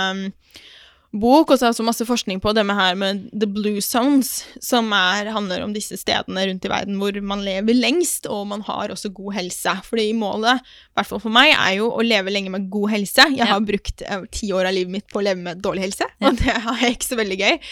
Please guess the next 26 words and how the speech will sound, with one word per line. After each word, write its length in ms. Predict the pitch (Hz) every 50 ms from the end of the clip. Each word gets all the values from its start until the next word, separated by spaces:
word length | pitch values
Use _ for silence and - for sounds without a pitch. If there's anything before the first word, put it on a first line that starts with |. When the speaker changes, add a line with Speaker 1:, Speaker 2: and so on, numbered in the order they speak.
| - - - - -
Speaker 1:
Så 60 | -
jeg 80 | - 214
har 60 | 202
ikke 140 | - 240 240
tenkt 200 | 226 196 202 -
å 80 | - 185 185 196 202
liksom 220 | 196 - - 208 202
leve 140 | 208 202 190
med 140 | 185 185 202
dårlig 220 | 208 185 190 190 196
helse 320 | 170 170 - - 196 185
fra 200 | - - 202 190
jeg 120 | 185 185 - - - 175 180
er 40 | 175
førti. 420 | - 180 - - 262 294 294 277 - - - - - - - - - - -
Eh, 600 | 226 233 226 226 220 220 220 220 220 220 220 - - -
så 240 | - - - 247 240 233 226 226 226 226 226 220 - - - - - - - 208 214
der 240 | 208 240 226 226 240
ser 200 | 226 - 220 196
man 240 | 196 190 196 208 208
at, 220 | 220 220 - -
eh, 480 | 214 208 208 208 202 208 202 202 208 208
det 220 | 196 202 226 240
spises 520 | - - - 247 202 190 - - 202 - -
mye 200 | 208 208 190 -
belgvekster, 640 | 214 190 180 160 - - 185 - - - - -